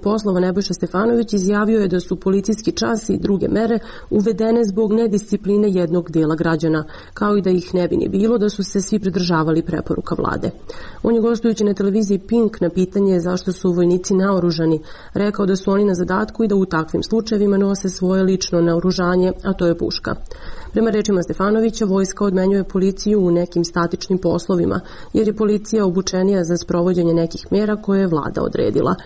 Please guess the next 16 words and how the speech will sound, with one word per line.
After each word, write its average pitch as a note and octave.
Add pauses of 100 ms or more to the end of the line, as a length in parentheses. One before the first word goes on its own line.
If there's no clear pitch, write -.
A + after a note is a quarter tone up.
(280)
Tako -
je -
vojska, G3
kako G#3+
je G#3+
objasnio, G3+
ispred -
bolnica, G3+
migrantskih E3
centara G#3+
i G#3+
na G#3+
delu F3+
zatvorenih E3+
graničnih -
prelaza. -